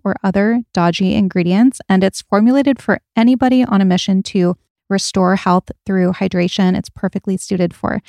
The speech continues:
athletes, people who are fasting, anybody following keto, low carb, whole food, or paleo diets. And you guys, I just have to say,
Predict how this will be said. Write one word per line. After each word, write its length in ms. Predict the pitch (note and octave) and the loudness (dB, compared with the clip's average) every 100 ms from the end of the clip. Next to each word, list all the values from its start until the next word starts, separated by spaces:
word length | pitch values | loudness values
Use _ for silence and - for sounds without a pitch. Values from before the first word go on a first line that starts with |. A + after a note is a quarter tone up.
| - - - | -20 -16 -2
athletes, 720 | B3 C4+ C4+ B3+ B3+ - - - | 0 2 2 4 2 0 -20 -6
people 280 | F#3+ F3+ F3+ | -2 0 2
who 100 | F3+ | 2
are 180 | E3+ F3+ - | 0 -2 -2
fasting, 720 | A3 A#3 - - A#3 A3+ A#3 _ _ _ _ - | 0 0 0 0 4 4 2 _ _ _ _ -2
anybody 400 | F#3+ F#3 F#3 F#3 | 2 2 2 2
following 640 | F#3 G3 F#3 F#3 F3+ F#3 F#3 - | 2 2 4 4 2 2 -2 -8
keto, 420 | - B3+ A#3 A#3 | -2 2 2 2
low 180 | G3 F#3 | 2 0
carb, 580 | - - A3+ A3 G#3+ G3+ _ _ _ | -2 0 2 4 2 -2 _ _ _
whole 200 | - F#3+ | 2 2
food, 340 | - A3 G#3 G#3 | 2 2 2 2
or 320 | F#3+ F3+ F3+ - | 2 2 0 -4
paleo 560 | - F3+ F3+ F3 E3+ G3+ - | -4 0 2 2 0 -2 -2
diets. 600 | A3+ G#3+ B3 C4+ - - - - - _ - | 2 4 4 0 -2 -14 -16 -20 -20 _ 2
And 480 | G#3+ G3+ G3+ G#3 - _ _ - | 4 6 4 2 0 _ _ -6
you 100 | G3+ | 0
guys, 260 | F#3+ G#3 | 0 0
I 100 | F#3+ | -2
just 360 | F3 F#3 G3 - | -2 -2 -2 -2
have 160 | B3+ - | -4 -2
to 80 | |
say, 500 | A#3+ F#3+ F3+ F3+ F#3+ | -4 0 2 2 0